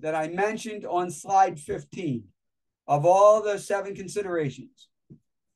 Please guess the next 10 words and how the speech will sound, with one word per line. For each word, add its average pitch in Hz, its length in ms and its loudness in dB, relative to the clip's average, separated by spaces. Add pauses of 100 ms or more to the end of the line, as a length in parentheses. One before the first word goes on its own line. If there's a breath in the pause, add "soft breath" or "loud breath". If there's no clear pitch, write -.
Number 185 320 -4
three 330 480 -4
and 226 160 -8
number 233 320 0
four 185 420 -4
of 160 160 2
those 202 280 -6
seven 175 400 2 (380)
that 170 280 -2
I 180 80 -6